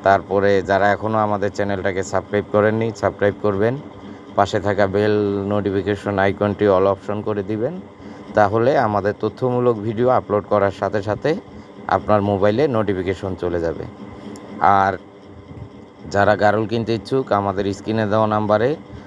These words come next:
অথবা ডেসক্রিপশন বক্সে দেওয়া নাম্বারে যোগাযোগ করবেন, আহ, অথবা আমাদের ডেসক্রিপশন বক্সে যে ঠিকানা দেওয়া আছে, তেইশ নং জোরভিটা,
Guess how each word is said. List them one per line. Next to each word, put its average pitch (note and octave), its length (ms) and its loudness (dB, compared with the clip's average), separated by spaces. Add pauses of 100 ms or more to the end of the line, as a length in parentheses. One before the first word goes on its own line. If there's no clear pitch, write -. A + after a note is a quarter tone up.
(180)
অথবা G2+ 360 2
ডেসক্রিপশন G#2 580 -2
বক্সে G#2+ 300 0
দেওয়া G#2+ 220 4
নাম্বারে G#2+ 380 0
যোগাযোগ G2+ 440 -2
করবেন, A2+ 320 -2
আহ, - 1400 -2
অথবা A2+ 460 2
আমাদের G#2+ 360 -2
ডেসক্রিপশন G#2 560 -6
বক্সে A2 260 -4
যে G#2 140 -4
ঠিকানা G#2+ 420 0
দেওয়া G#2+ 240 4
আছে, B2+ 220 -2
তেইশ G#2+ 380 -6
নং G#2+ 220 -2
জোরভিটা, G#2+ 580 0